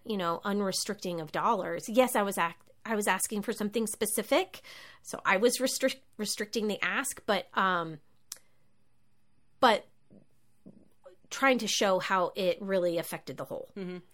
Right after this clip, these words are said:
Speaker 2: Well, I think that's a good point, though. Like, so often we, um,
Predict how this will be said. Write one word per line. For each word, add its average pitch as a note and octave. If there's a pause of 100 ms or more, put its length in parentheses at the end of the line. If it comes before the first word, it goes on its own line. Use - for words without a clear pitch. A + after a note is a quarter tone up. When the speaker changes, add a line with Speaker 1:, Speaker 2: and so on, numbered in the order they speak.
(280)
Speaker 2:
Well, A#3+
I -
think D#4+
that's -
a F3
good E3+
point, A3+
though. D3+ (300)
Like, F3 (380)
so A3+
often F#3+
we, D#3+
um, D3